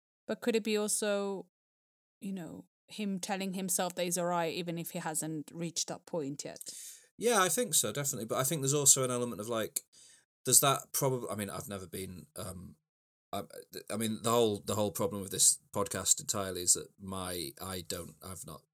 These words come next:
Speaker 2: had the experiences of, uh, addiction <laughs> and trauma that he has, so I can't speak from
Speaker 1: Mm.
Speaker 2: experience, but I imagine there's a f-, probably a feeling of ecstasy, wh-, just when you make that initial realization that you want to
Speaker 1: Yeah.
Speaker 2: make a change, and you'll go all in manically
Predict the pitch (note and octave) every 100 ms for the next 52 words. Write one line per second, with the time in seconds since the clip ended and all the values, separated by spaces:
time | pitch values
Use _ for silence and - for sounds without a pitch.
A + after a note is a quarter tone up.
0 | _ - F#2+ - - F#2+ F#2 - - F2+
1 | F#2 - F2+ F#2+ - _ F#2+ F2 - F2+
2 | - - - A2 G2+ G#2 G2+ B2+ A2 -
3 | G2+ G2 F#2 - - - - - - A2
4 | G2 B2+ G#2+ G2+ A2+ A2 A#2+ A2+ G2+ A2+
5 | G#2+ - A#3 A3+ A2 A#2 G#2+ G2 - -
6 | G2+ - _ - - - - A#2 A2+ A#2+
7 | B2 A#2+ G#2+ G#2 D#2+ G#2+ G#2 G#2 - -
8 | B2 A2+ G2 A2+ G#2+ G#2 G2+ G2+ F#2+ G2
9 | G2 - - - - - - G#2+ G2+ G#2
10 | - A2+ - A2 A2 A2 G2 F#2+ G#2+ -
11 | G#2 G2+ G2+ G2 G2 A2+ G2 F#2+ G2+ G#2+
12 | F3+ - G2 - - G2 F#2+ F#2+ - G2+
13 | G#2 G2 G2+ G2+ G#2 G#2+ G2+ G2 G2 G2
14 | G2 F#2 - F#2+ F2+